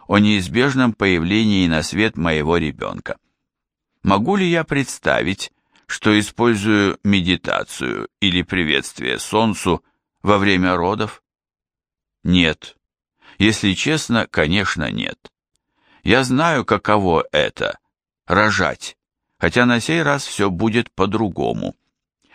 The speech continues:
Но пока йога помогает мне успокоить сознание и дает возможность подумать о чем-то ином,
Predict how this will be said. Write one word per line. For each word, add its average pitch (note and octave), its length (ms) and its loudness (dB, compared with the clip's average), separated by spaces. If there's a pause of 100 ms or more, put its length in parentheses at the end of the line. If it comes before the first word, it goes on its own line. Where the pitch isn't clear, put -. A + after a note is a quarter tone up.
(140)
Но G2 160 2
пока G#2+ 340 2
йога E3 360 0
помогает F2 680 0
мне F2 420 2
успокоить D#2+ 640 -2
сознание C3+ 800 -2 (380)
и F#2+ 100 -2
дает A2+ 340 2
возможность A2+ 640 0
подумать A2 500 -2
о F#2 80 0
чем-то G#2+ 400 0
ином, A#2 640 0